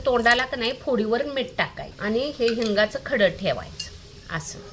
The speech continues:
आता एक पळी ह्याच्यावर तेल ओतायचं. हो म्हणून तेल ह्याच्यात घातलं का नाही नुसतं तेलात लोणचं बिळ बिळ बिळ होतंय. ओरिजिनल ते असं लोणच्याची चव लागतच नाही. तेल खातोय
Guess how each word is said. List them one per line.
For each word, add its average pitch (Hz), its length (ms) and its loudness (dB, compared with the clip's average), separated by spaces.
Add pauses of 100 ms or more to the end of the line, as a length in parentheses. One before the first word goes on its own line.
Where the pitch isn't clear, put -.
(1120)
आता 208 160 0
एक 247 300 4
पळी 254 220 0
ह्याच्यावर 185 420 0
तेल 165 300 -6
ओतायचं. 131 500 -8 (960)
हो 285 180 0
म्हणून 277 360 -4
तेल 269 320 -4
ह्याच्यात 254 340 0
घातलं 254 420 -6
का 285 120 -6
नाही 233 360 -2 (260)
नुसतं 233 340 -2
तेलात 240 500 -2
लोणचं 240 420 -4
बिळ 233 300 -4
बिळ 220 180 -4
बिळ 214 340 0
होतंय. 156 280 -8 (140)
ओरिजिनल 240 640 -2 (120)
ते 240 120 0
असं 233 480 0
लोणच्याची 220 520 -6
चव 233 280 -4
लागतच 190 580 -2
नाही. 165 180 -8 (460)
तेल 247 280 -2
खातोय 285 400 -2